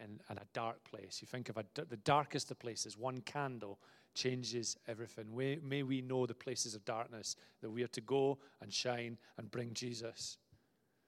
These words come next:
to be peacemakers, to carry his presence into the dark places, to remember that he doesn't ever leave us, to remember that he has a plan, just as Isaiah had prophesied.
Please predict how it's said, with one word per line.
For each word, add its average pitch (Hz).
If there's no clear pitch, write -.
to 113
be 135
peacemakers, 127
to -
carry 139
his 127
presence 120
into 117
the 117
dark 113
places, 113
to -
remember 143
that 127
he 135
doesn't 143
ever 123
leave 123
us, -
to 135
remember 143
that 127
he 147
has 139
a 127
plan, 131
just -
as 120
Isaiah 107
had 107
prophesied. -